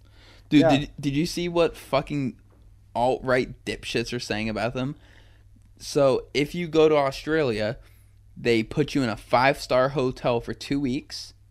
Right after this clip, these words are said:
Speaker 1: as a quarantine, and then they test you as you go in, then they test you as you go out. And then you can be a, with the rest of the country. They're calling it concentration camps.
Speaker 2: Who's calling it concentration
Speaker 1: Alt-right
Speaker 2: camps?
Speaker 1: people.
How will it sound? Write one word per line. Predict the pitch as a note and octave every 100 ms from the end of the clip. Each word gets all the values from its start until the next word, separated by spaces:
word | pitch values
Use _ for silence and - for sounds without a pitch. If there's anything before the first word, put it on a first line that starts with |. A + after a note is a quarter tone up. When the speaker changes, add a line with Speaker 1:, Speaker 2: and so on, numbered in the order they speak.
| - - _ - - - -
Speaker 1:
as | A#2+ A#2
a | B2+
quarantine, | - A#2 A2 - G#2 G#2+ - - - - - _ _ _ -
and | B2 A#2
then | A#2+ A#2+ - -
they | B2+ B2+
test | - C#3 C3 -
you | B2+
as | A#2+
you | A#2
go | A2+ G2+
in, | B2 F3 F#3+ - -
then | - A#2
they | A2+
test | A2 C3 B2
you | A#2+ A#2
as | B2
you | G#2+
go | G2 F#2
out. | A2+ - - - - - -
And | - A2+
then | A#2+ B2+ B2+
you | B2
can | C3 B2
be | A2 A2+
a, | A2 _ - - - - -
with | A#2 B2+
the | B2
rest | A#2+ -
of |
the | A#2
country. | E3+ - F#2+ E2 - - - -
They're | C3+
calling | C3+ - D#3 E3+ F3
it | -
concentration | - C3+ B2+ B2+ A2+ - A2 G#2+ G2
camps. | G2+ - - - - - - - - - - - - - - - - - - - - - - - -
Speaker 2:
Who's | - D#3 F3
calling | - F3 F#3+ G3
it | G3+
concentration | G3 G3 F#3 G3
Speaker 1:
Alt-right | - - G3 B2+
Speaker 2:
camps? | -
Speaker 1:
people. | - A2 - B1+